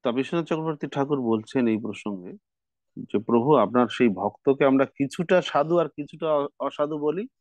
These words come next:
কারণ যতটা পরিমাণ অ-, দুরাচার করেছে, সেই পরিমাণ তাকে অদা-, অসাধু বলি, আর যতটা তার সাধুগিরি আছে, সেটা ততটুকু সাধু বলি।" যে না,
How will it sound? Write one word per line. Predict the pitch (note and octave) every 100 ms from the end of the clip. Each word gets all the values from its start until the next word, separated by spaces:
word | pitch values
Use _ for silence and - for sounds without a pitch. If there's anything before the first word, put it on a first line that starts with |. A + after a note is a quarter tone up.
| _ _ _ _ _ _ _ _ -
কারণ | C3+ C3
যতটা | C3+ C3 D#3+ D#3+
পরিমাণ | D#3 D#3 D#3+ D#3+
অ-, | D3 C#3+ C#3+
দুরাচার | C#3 C#3+ D3 D3 D3
করেছে, | C#3 C#3+ C#3 D3
সেই | C3+ A2+ A2+
পরিমাণ | B2 C3 C3+
তাকে | C3+ C3
অদা-, | C3 A#2 A#2 - -
অসাধু | A#2+ - B2+ C3
বলি, | C3 C#3+ - _ _ _ _ _ _ _ _ _ _ -
আর | -
যতটা | C#3+ D3+ D3 D3+
তার | D3 C#3
সাধুগিরি | - B2 B2+ B2+ B2+ B2
আছে, | A#2 - A#2
সেটা | A2 F#2 F2+
ততটুকু | F#2 F2 G2 A#2+
সাধু | - A2+ A#2+ B2
বলি।" | B2 D#3 F3 _ _ _
যে | A2
না, | A2+ B2 D3